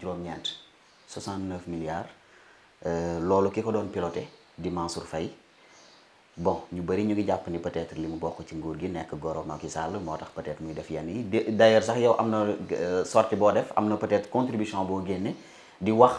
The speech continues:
ci li nga xamante ni, euh, wax na ko fan yu yees muy bañ a tontu ji, bañ a dem wuyu ji ofnac. Da nga jàpp ni ofnac, euh, dafa am ñu muy, euh,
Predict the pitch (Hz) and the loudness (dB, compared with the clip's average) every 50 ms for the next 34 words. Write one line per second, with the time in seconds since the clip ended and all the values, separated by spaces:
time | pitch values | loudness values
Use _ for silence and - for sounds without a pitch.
0 | - - - - _ - 120 113 117 117 107 104 113 110 104 - 107 104 104 104 | -6 -12 -18 -10 _ 0 0 4 6 6 4 4 4 2 2 2 2 2 2 2
1 | 104 98 98 95 87 90 92 92 98 - 117 104 101 - 101 - - 104 98 98 | 2 4 4 4 4 4 4 4 4 4 4 2 0 0 0 0 2 0 0 2
2 | 98 98 95 95 101 131 - - - - 95 95 95 95 104 139 - - - _ | 0 2 2 2 2 2 0 -2 -2 -2 -4 -4 -2 -2 -2 -4 -6 -10 -20 _
3 | - - - - - 87 90 107 107 104 104 104 - - - - - 101 98 95 | -20 -20 -20 -14 2 6 6 6 6 6 2 2 0 -4 -2 0 2 2 2 2
4 | 98 87 90 92 92 92 98 - 98 101 98 95 95 95 92 92 95 92 170 - | -2 -4 -4 -4 -4 -4 -4 -2 -2 -2 -2 -2 -2 -2 -2 -2 -2 -2 -2 -2
5 | - - - - - - - - - - - - - - - - - - - 107 | -4 -4 -4 -4 -6 -8 -8 -8 -12 -18 -20 -20 -20 -20 -20 -20 -20 -16 -8 2
6 | 92 117 123 131 127 131 127 127 - 120 117 - - - - 113 110 107 - - | 6 8 10 10 10 10 8 8 6 2 2 2 0 0 0 2 0 0 0 0
7 | 107 98 98 98 98 98 95 98 95 98 98 104 107 113 - 107 104 101 101 101 | 0 2 4 4 4 2 2 0 0 0 0 0 0 0 0 0 0 -4 -4 -4
8 | 101 101 104 104 101 101 98 98 95 95 95 95 95 98 - - - | -4 -2 -2 -2 -2 -2 -2 -2 -2 -2 -2 -2 -2 -2 -4 -4 -6